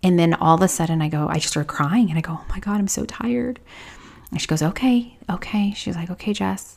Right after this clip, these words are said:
She goes, "Let's go lay down." And she brought some essential oils. She brought me into the spare room where we were staying in.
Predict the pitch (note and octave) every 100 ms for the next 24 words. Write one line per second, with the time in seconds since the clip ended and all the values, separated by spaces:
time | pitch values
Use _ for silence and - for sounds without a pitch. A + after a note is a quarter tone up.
0 | _ - - E3+ E3+ E3 - F#3 G#3 A3+
1 | A3 G#3 G#3 F3+ E3 D#3+ D#3 E3+ D#3 E3
2 | - - G#3+ A#3 A3+ A3+ A#3 - E3 D3+
3 | E3 E3 D#3+ E3 E3 E3 D#3+ - E3+ F3
4 | A3+ A3+ A3 G#3+ G#3+ - G#3 G#3 G#3 G3
5 | G3+